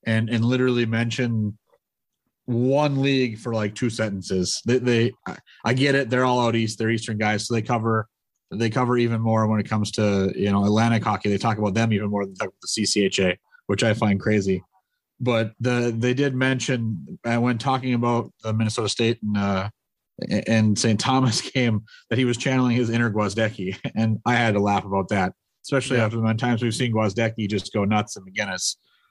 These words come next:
Speaker 2: Yeah.
Speaker 1: uh, to, to the point of, you know, having to apologize. Like we talked, I think it was last week we actually just talked about it, right?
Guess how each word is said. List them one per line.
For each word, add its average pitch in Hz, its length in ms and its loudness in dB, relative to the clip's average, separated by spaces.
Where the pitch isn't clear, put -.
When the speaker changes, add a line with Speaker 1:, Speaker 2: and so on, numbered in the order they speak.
Speaker 2:
Yeah. 95 220 2
Speaker 1:
uh, 73 240 0
to, 117 160 0
to - 180 0
the 117 100 4
point 113 440 2
of, 101 320 2
you - 100 0
know, 104 60 4
having 110 240 2
to 107 80 2
apologize. 101 640 0
Like 107 140 -2
we 110 80 -2
talked, 110 180 -2
I 117 60 -2
think 131 80 2
it - 20 2
was 110 100 0
last 147 220 0
week 107 120 -8
we 110 60 -6
actually 104 220 -8
just 104 140 -14
talked 131 220 -2
about 92 160 -8
it, 87 60 -16
right? 110 200 -2